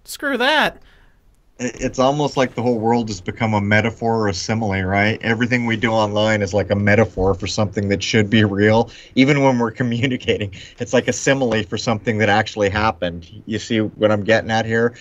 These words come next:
Speaker 2: And that further detaches you from the actual act of being present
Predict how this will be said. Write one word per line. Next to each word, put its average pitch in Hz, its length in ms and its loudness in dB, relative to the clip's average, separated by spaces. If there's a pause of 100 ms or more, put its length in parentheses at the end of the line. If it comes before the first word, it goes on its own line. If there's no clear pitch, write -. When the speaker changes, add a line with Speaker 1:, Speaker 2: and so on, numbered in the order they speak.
(160)
Speaker 2:
And 95 120 -4
that 113 160 0
further 123 360 2
detaches 110 680 -2
you 92 160 -8
from 98 220 -10
the 98 120 -2
actual 98 520 0
act 107 340 0
of 90 140 -4
being 98 260 -4
present 101 480 0